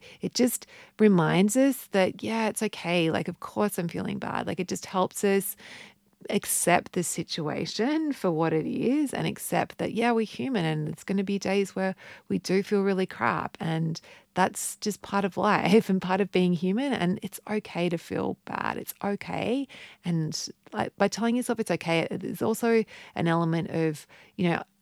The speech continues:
you can handle it in there. Like, it's a really,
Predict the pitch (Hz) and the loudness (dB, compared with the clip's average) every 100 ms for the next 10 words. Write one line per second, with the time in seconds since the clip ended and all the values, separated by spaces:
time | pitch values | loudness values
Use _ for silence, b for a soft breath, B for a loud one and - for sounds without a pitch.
0 | - 214 240 202 160 170 165 - - - | -2 0 2 2 2 0 0 -2 -4 -4
1 | 156 - - 175 - - 175 185 180 190 | -4 -4 -8 -6 -4 -4 -2 -2 2 2
2 | 185 185 180 | 4 4 4